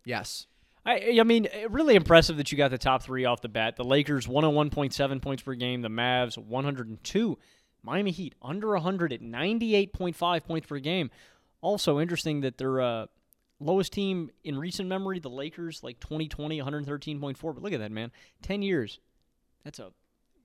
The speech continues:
Speaker 2: fifteen point, you know, per game increase in just overall basketball. Pretty impressive you got the top three, though. Don't, don't be too hard on yourself, bruh.
Speaker 1: And the Lakers were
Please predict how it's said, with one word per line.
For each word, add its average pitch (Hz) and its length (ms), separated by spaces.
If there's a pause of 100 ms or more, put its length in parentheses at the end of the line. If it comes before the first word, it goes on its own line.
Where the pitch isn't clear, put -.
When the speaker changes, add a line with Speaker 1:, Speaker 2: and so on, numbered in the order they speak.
(180)
Speaker 2:
fifteen 202 500
point, 175 380 (100)
you 147 100
know, 120 240 (100)
per 160 180
game 147 240
increase 131 520
in 117 120
just 120 180 (220)
overall 139 340
basketball. 127 720 (420)
Pretty 427 160
impressive 226 340
you 180 60
got 170 100
the 151 60
top 139 240
three, 151 160
though. 220 140
Don't, 339 180
don't 339 140
be 294 80
too 139 200
hard 120 160
on 117 120
yourself, 110 360
bruh. 143 300 (800)
Speaker 1:
And 208 100
the 214 80
Lakers 208 720 (540)
were 202 600